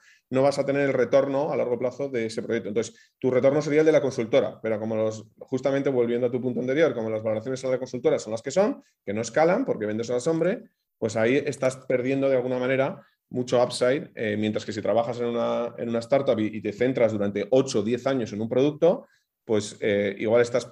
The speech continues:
sufriendo durante seis, siete, ocho años, pero llega un momento donde, eh, pues es el, el, el payday, eh, y tienes ahí un, un, un, te cambia la vida, ¿no? Eh, entonces, esa visión, dices, te da pereza, ya, pero es que el, el, el, los retornos llegan a largo plazo y normalmente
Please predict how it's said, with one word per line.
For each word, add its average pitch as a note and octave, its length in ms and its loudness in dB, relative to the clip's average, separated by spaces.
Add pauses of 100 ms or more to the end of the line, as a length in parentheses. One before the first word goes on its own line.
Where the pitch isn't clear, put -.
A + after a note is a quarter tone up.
(100)
sufriendo B2+ 480 -2
durante G#2+ 320 0
seis, B2+ 260 -2
siete, B2+ 240 -2
ocho A#2+ 180 -2
años, C3+ 220 -4
pero G#2+ 140 -4
llega G#2 100 -2
un A2 80 -2
momento A2+ 300 -2
donde, A2+ 360 -2 (300)
eh, F#2+ 480 -4
pues - 160 -10
es G2 140 -10
el, F#2+ 440 -4
el, - 300 -10
el G2 160 -6
payday, A#2 560 0 (180)
eh, G#2 380 -2
y A#2 100 -4
tienes A2 300 -2
ahí G#2+ 120 -2
un, G2+ 220 -6
un, G2+ 320 -6
un, G#2 280 -10
te G#2+ 100 -4
cambia G#2+ 200 2
la F#2+ 60 2
vida, F#2 220 -2
¿no? D3+ 160 -6 (300)
Eh, A2 640 2
entonces, B2+ 420 2
esa C3 240 -2
visión, D3+ 340 2
dices, B2 220 -2
te A#2+ 80 -2
da C3+ 140 2
pereza, D3+ 340 2
ya, C3+ 160 2
pero A#2 80 -2
es A#2 80 -10
que - 80 -4
el, B2+ 120 -2
el, A#2 260 -2
el, A2+ 160 0
los A2+ 120 2
retornos C3 460 -2
llegan C3 160 -2
a A#2+ 100 -4
largo A#2 240 -2
plazo B2 240 -4
y B2+ 40 -6
normalmente A2 480 -4